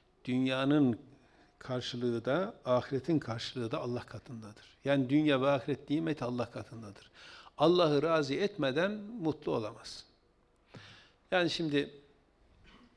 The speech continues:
eğer düzgün bir hayat yaşarsanız, yani takva üzere olursanız, bir, içiniz her zaman rahat olur. İki,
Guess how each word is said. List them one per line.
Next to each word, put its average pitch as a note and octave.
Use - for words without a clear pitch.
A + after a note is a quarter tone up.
eğer D#3
düzgün D3+
bir D3
hayat C3
yaşarsanız, -
yani C#3+
takva D#3
üzere C3
olursanız, C3
bir, D3+
içiniz E3+
her F#3+
zaman C3+
rahat A2
olur. -
İki, E3+